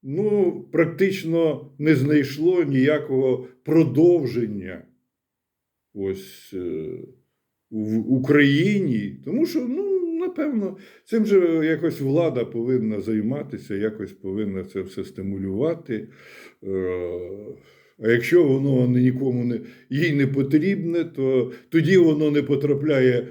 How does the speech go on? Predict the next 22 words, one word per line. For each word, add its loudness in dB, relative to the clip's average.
у -4
програми 2
із 2
історії 4
і 6
географії 0
нашої 0
держави. 2
І 0
тоді 2
ми, 4
може, 4
комусь -2
вигідно, -6
щоб -12
ми -4
отакими -4
залишалися -4
не-, -10
неписьменними, -8
щоб -16
ми -6